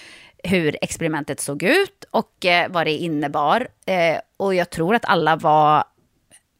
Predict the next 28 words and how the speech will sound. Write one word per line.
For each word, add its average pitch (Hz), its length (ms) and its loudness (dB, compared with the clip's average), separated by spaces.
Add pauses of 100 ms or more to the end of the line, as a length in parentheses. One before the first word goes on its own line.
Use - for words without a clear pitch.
(320)
ändå, 156 540 0
de 180 160 -2
hade 180 220 0
ändå 190 200 0
en 180 80 -2
intention 175 420 -2
att 165 80 -4
de 170 120 -2
ville 160 160 -4
göra 175 400 -2
det 185 80 -4
hela 165 260 -6
vägen 156 340 -8
och - 180 -12
ordentligt. - 760 -4 (540)
Eh, - 60 -14 (340)
så - 140 -4
att, - 180 -6
eh, 175 200 0 (1300)
eh, 104 120 -10 (720)
eh, - 120 -12
ja. 165 260 2 (480)
Så - 160 0 (200)
det, 196 160 -2
i, 226 360 -2
i 240 120 -2
verkliga 214 280 2
livet - 600 -2